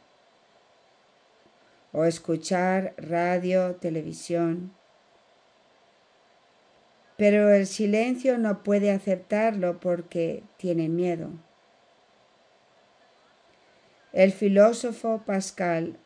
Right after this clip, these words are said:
observaba que toda la desgracia de los hombres viene de una sola cosa, el no saber quedarse tranquilos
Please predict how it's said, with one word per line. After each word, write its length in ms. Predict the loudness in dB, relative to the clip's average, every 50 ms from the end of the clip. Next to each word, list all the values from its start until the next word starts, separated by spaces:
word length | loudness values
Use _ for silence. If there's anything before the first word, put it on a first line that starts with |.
| _ -10
observaba 880 | -10 -8 -4 -4 -4 -2 -2 -2 -2 -2 -2 -2 -2 -4 -4 -6 -8 -12 _ _ _ _ _ _ _ _ _ _
que 160 | 0 0 0
toda 560 | 0 -2 -6 _ 0 2 2 2 2 2 2 2
la 160 | 4 2 2
desgracia 640 | 2 0 -2 -2 0 0 2 2 0 0 0 0 2
de 120 | 2 2
los 280 | 4 2 2 2 0 0
hombres 600 | 0 0 0 0 -2 -4 -6 -6 -8 -14 -20 _ _ _ _ _ _ _ _ _ _ _ _ _ _ _ _
viene 800 | -6 -2 2 4 6 6 6 4 4 2 0 -2 -4 -8 -12 -14 -14
de 260 | -10 -4 0 0 0 0
una 440 | 0 0 0 0 0 0 0 -2
sola 440 | -4 -2 0 0 0 0 0 -2 -4
cosa, 560 | -2 -2 -2 -2 -4 -4 -6 -8 -8 -8 -10 -14 -18 _ _ _ _ _ _ _ _ _ _ _ _ _ _ _ _ _ _ _ _ _ _ _ _ _ _ 2
el 400 | 6 8 8 8 6 6 2 2
no 220 | 4 4 2 2
saber 580 | 0 -2 -4 -4 -2 0 2 4 4 4 2 -2
quedarse 640 | -4 -4 -4 -2 0 0 0 0 0 -2 -4 -4 -4
tranquilos 1160 | -4 -2 0 0 0 0 -2 -4 -6 -4 -2 -2 0 -2 -2 -4 -6 -6 -8 -10 -12 -16 -20